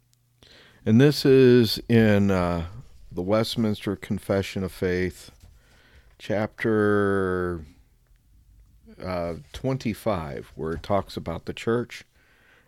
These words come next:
and it's section four, and it says this, "This Catholic Church,"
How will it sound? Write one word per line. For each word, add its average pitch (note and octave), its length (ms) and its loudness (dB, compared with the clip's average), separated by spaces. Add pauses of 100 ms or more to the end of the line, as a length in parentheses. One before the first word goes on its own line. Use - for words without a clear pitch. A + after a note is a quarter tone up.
and F#2 120 -4
it's F2 120 -6
section A2+ 420 -2
four, A2 300 2
and E2 80 -2
it - 80 -8
says A2+ 320 0
this, - 440 -8 (920)
"This F3 320 4
Catholic B2+ 560 -2
Church," - 520 -4